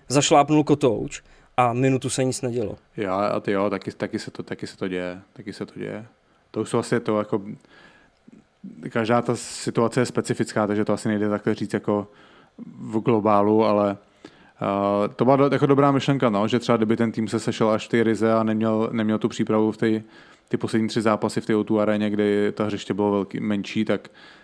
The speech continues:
Speaker 2: že třeba by to nebyl takový problém potom. To je to docela zajímavý, no, ale já obecně si myslím prostě, že to mla-, je to menší hřiště, zvyšuje atraktivitu hokeje, no. Mnohem, mnohem líp se na to kouká.
Speaker 1: OK.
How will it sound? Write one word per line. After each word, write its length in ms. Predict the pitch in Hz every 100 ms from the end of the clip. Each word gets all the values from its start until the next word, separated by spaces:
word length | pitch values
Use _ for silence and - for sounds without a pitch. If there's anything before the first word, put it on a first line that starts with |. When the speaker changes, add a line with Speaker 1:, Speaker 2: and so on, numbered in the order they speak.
| -
Speaker 2:
že 100 | 110
třeba 260 | - 107
by 100 | 101
to 140 | 101 107
nebyl 220 | 101 104
takový 240 | 101 107
problém 320 | 104 95 101 98
potom. 400 | 101 107 107 120 -
To 100 | 139
je 120 | 131
to 200 | - 131
docela 280 | 120 - 120
zajímavý, 380 | 110 107 98
no, 180 | 92 90
ale 200 | 104 101 - -
já 100 | -
obecně 280 | 123 156 165
si 100 | 160
myslím 240 | 127 - 127
prostě, 200 | 123 127
že 80 |
to 100 | 120
mla-, 340 | 123 110 110 117
je 60 | 113
to 100 | 123
menší 340 | 113 110 120
hřiště, 440 | 104 104 - 110 107 - -
zvyšuje 340 | 107 110 - 104
atraktivitu 520 | 98 98 - 98 95
hokeje, 320 | 90 - - -
no. 180 | 123 139 _ _ _ _ _ _ _ _
Mnohem, 340 | 117 110 110 110
mnohem 240 | 117 123
líp 120 | 117
se 140 | - 117 107 107
na 160 | 113 104
to 120 | 107
kouká. 400 | - - - - _ _ _ _ _ _ _ _ _ _ _ _ _ _ _ _ _ _ _ _ _ _ - -
Speaker 1:
OK. 140 | 117